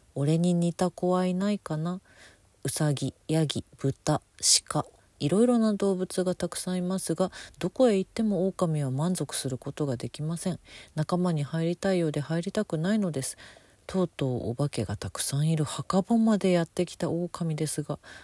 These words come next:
果たして仲間を見つけることができるのでしょうか。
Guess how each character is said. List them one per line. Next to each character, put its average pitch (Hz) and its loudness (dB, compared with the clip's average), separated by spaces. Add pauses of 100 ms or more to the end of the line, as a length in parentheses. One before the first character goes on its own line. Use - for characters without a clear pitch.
果 - -6
た 180 0
し - 2
て - -4
仲 131 -4
間 196 2
を 180 0
見 139 -2
つ - -8
け 196 0
る 214 2
こ - -2
と 214 0
が 175 2
で 143 -4
き - -10
る 254 -4
の 214 0
で 165 -4
し - -8
ょ 175 -4
う 170 -12
か。 - -12